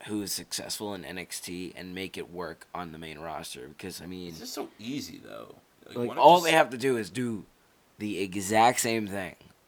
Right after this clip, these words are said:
Speaker 1: Just do the exact same thing that worked in N X T and then do it on the main roster. But, I mean, look at their track, track record of that shit. Like,
Speaker 2: Super track record.
Speaker 1: like, what,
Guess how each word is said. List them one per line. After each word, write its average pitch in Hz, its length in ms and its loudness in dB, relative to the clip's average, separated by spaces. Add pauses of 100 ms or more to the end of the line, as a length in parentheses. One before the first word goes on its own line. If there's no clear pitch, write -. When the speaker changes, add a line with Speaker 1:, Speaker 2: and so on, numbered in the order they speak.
(140)
Speaker 1:
Just 107 200 -10
do 123 260 2
the 135 140 4
exact 110 380 0
same 95 140 -10
thing 85 180 -14
that 78 260 -16
worked 113 300 2
in 104 80 -4
N 104 100 -2
X 92 180 -8
T 65 400 -10
and 90 140 -10
then 90 160 -10
do 98 180 -6
it 95 60 -4
on 90 140 -6
the 85 60 -10
main 82 180 -10
roster. 78 440 -12 (500)
But, 101 300 -2 (640)
I - 40 -12
mean, 85 320 -8
look 139 160 -6
at 143 60 -8
their 120 120 0
track, 117 500 2 (160)
track 120 320 0
record 85 380 -6
of 85 160 -10
that 76 240 -10
shit. - 300 -8
Like, 98 160 -6
Speaker 2:
Super 78 160 -10
track - 360 -8
record. - 460 -20
Speaker 1:
like, 110 340 0 (120)
what, 107 580 2